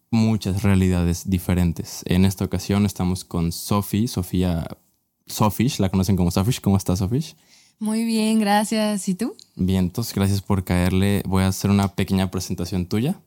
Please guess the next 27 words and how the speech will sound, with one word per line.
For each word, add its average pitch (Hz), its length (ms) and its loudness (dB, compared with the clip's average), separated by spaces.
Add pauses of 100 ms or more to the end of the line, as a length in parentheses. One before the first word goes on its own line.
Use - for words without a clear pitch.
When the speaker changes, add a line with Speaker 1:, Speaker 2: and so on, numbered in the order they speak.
(140)
Speaker 2:
Ok. 185 100 -10
Speaker 1:
Eh, 87 240 0
normalmente 98 460 2
no 101 100 2
hacía 98 260 -2
esto, 98 280 -4
pero 95 180 -4
creo 95 140 -4
que 104 120 -4
sí - 140 -2
hace 101 160 -2
falta 101 320 0
como 92 240 0
que - 80 -6
la 87 100 0
gente 92 300 -2 (240)
Speaker 2:
<gasps> - 220 -20
Speaker 1:
tenga 127 160 2
un 127 100 2
contexto, 98 480 0
¿sabes? 95 300 -2
De, 82 420 -4
de 92 160 0
quién 98 220 0
está 98 220 -2
aquí 98 200 -2
enfrente. 101 520 0